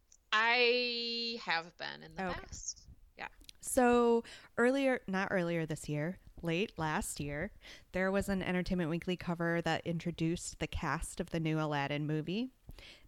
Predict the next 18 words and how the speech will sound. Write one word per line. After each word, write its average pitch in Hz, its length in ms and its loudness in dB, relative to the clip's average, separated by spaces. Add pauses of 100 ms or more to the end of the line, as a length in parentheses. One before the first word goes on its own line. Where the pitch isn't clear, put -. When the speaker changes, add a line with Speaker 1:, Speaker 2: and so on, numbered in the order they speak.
Speaker 2:
And 170 400 2
Will 180 180 4
Smith 175 460 2
was - 120 -6
playing 165 280 0
the 160 100 2
genie, 165 500 -2
and - 220 -2
everyone 180 440 0
kind 170 300 0
of 156 420 2 (540)
gave 170 200 0
him 165 100 0
some 170 180 -2
crap 151 440 0
for 220 140 4
his 233 200 2
look. 165 500 0